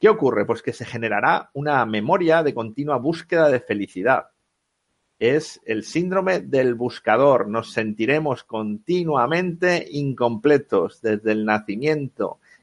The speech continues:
desde antes de nacer. Esto es muy importante tenerlo en cuenta, porque esto genera lo que llamamos, pues, esa búsqueda continua. ¿Alguno se identifica como buscador de felicidad?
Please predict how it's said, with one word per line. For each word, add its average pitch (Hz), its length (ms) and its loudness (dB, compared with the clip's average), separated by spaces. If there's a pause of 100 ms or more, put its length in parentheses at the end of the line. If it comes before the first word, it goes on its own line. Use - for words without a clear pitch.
(120)
desde 110 320 2
antes 143 440 2
de 117 100 0
nacer. 104 480 2 (480)
Esto - 160 0
es 156 60 4
muy 151 200 2
importante 151 640 2
tenerlo 131 340 0
en 120 120 -2
cuenta, 156 640 2 (100)
porque - 240 -8
esto - 180 -2
genera 147 600 2 (480)
lo 110 120 -8
que - 140 -2
llamamos, 135 800 0 (220)
pues, - 300 -12
esa 117 300 -2 (120)
búsqueda 101 680 -4
continua. 95 720 -12
¿Alguno 139 320 -2
se 160 100 -10
identifica 143 540 2
como 147 180 2
buscador 139 460 4
de 131 120 2
felicidad? 135 640 0